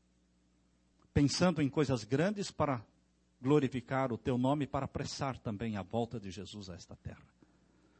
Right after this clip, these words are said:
Guarda-nos neste dia, ao voltarmos para as nossas casas, que os teus anjos nos acompanhem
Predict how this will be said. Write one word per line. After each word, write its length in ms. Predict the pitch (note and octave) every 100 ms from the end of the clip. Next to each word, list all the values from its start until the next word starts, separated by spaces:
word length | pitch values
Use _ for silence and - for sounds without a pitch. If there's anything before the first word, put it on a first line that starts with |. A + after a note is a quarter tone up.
| _
Guarda-nos 640 | - C3+ D#3 C3 G#2+ F2+ F#2+
neste 360 | G#2 G2+ -
dia, 380 | E2+ G#2 F#2+ F2 - _ _ _ _
ao 120 | - G2+
voltarmos 560 | G2 - C3 C#3 A#2
para 200 | - A2
as 100 | F#2+
nossas 320 | A2+ - A#2
casas, 480 | - G#2 F#2+ F#2 -
que 140 | - F#2+
os 120 | -
teus 240 | D3 C3+
anjos 200 | D3 B2+
nos 180 | C3 A2+
acompanhem 500 | A2+ A#2+ G#2 G2